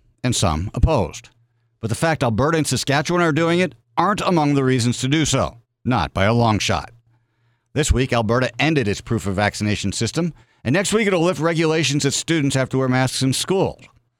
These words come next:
A provincial mask mandate will be lifted March first. Saskatchewan is taking similar steps along a similar timeline, all of which is fine and good and a matter to be dealt with by those living in those two provinces. The problem for the rest of us is that neither of those governments has a track record worth emulating when it comes to covid nineteen.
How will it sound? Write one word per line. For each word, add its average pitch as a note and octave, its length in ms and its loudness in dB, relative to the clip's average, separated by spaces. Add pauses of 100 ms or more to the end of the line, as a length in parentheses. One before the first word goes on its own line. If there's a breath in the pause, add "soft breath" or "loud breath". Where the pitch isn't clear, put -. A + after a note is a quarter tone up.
(160)
A G2+ 40 -6
provincial G#2 360 0
mask G#2 260 0
mandate F3+ 380 2
will D3+ 80 -2
be D#3 100 0
lifted G#2 320 0
March E2 220 -4
first. - 580 -4 (320)
Saskatchewan A2+ 580 -2
is F#2 80 -2
taking F#2+ 280 -2
similar D#3+ 340 0
steps - 400 -2 (220 loud breath)
along B2 260 0
a B2+ 40 0
similar G#2 340 -2
timeline, G2+ 640 -2 (720)
all C3+ 180 0
of C3+ 80 0
which A2+ 180 0
is B2+ 80 -2
fine A#2 320 0
and C3+ 140 0
good G#2 160 0
and A#2 140 0
a A2 40 0
matter A#2+ 300 0
to A2+ 100 -2
be G2+ 80 -2
dealt A#2+ 280 0
with A#2 120 0
by B2+ 120 0
those B2 180 2
living C3 320 0
in A#2+ 80 0
those A#2+ 180 0
two C#3+ 160 -2
provinces. D#3 600 -2 (640)
The A#2+ 80 -4
problem A#3 340 0
for G3 100 0
the D3 120 2
rest E3+ 240 0
of G#2+ 80 -2
us F#2 180 -2
is G#2+ 80 -4
that A2 160 -2
neither F3+ 380 0
of D#3+ 80 0
those E3 180 0
governments E3+ 580 0
has A#2 140 -2
a A#2 60 -2
track C#3+ 340 -2
record C#3 260 -2
worth C3 240 -2
emulating A2 480 2
when B2+ 120 0
it - 80 -6
comes F#2 300 -2
to C3 100 -4
covid F#2 260 -2
nineteen. G2+ 640 -2